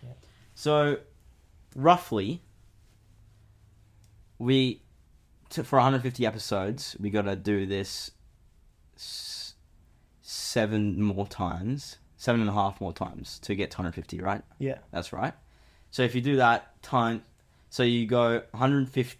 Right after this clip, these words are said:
Speaker 2: no, I don't know how I did it this morning.
Speaker 1: Just don't
Speaker 2: So
Speaker 1: say the
Speaker 2: roughly,
Speaker 1: calculations.
Speaker 2: anyways,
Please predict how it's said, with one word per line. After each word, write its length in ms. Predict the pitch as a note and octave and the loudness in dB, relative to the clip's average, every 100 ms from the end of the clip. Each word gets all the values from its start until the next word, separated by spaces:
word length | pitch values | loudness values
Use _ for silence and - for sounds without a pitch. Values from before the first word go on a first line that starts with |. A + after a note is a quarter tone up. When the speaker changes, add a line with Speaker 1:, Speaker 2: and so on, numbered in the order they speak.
| - | -6
Speaker 2:
no, 280 | B2 G2 F2+ - _ _ | -2 -2 -4 -10 _ _
I 180 | - G2 | -2 -2
don't 80 | G#2+ | 0
know 80 | G#2+ | -2
how 140 | G#2 | -4
I 40 | F#2 | -4
did 140 | F#2 | -8
it 80 | E2 | -12
this 140 | - | -16
morning. 120 | F#2 F2 | -14 -6
Speaker 1:
Just 200 | E3+ - | -4 2
don't 300 | G3 G#3 G3 | 2 2 -2
Speaker 2:
So 40 | |
Speaker 1:
say 160 | - E3+ | 0 6
the 60 | |
Speaker 2:
roughly, 160 | B3 A#3 | 8 6
Speaker 1:
calculations. 320 | - B2 C#3+ | 4 2 2
Speaker 2:
anyways, 540 | A#2+ G#2+ D3 - - | 2 2 -2 -8 -20